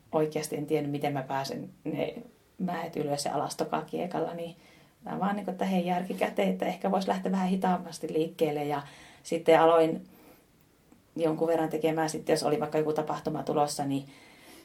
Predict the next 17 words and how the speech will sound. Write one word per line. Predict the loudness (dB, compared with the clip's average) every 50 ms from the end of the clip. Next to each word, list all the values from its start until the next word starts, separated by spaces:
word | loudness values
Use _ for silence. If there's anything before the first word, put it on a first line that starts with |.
| -20 -20 -20 -20 _ _ _ _ _ 2
ihan | 4 4 4 4 2 2
menin | 2 0 0 0 4
juoksemaan | 6 8 8 8 6 4 0 0 0 -2 -4
sitten | -4 -6 -4 -2 -2 -2 -4 -6 -10
semmoiseen | -6 -4 -4 -2 -2 -4 -4 -4 -6 -6 -6 -6 -6
innoittavaan | -8 -8 -6 -4 -4 -4 -4 -4 -8
kivikkoon, | -8 -8 -8 -8 -10 -10 -10 -8 -8
mistä | -8 -8 -8 -8
mä | -8 -8
en | -8
tykännyt | -8 -8 -8 -6 -6 -6 -4
ollenkaan. | -4 -4 -4 -4 -4 -4 -2 0 0 0 0 -2
Mut | -6 -6 -4
sitten | -4 -4 -2 0 -2
niistä | -2 -2 -2 -4 -4
vaan | -2 -2 0
alkaa | 0 2 4 4 4 4